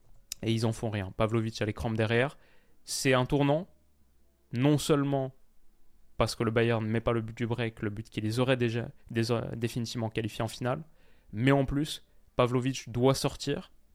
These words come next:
provisoirement et il n'est pas sur le terrain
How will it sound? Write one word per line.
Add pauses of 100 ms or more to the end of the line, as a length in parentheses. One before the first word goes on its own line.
(240)
provisoirement (400)
et
il
n'est
pas
sur
le
terrain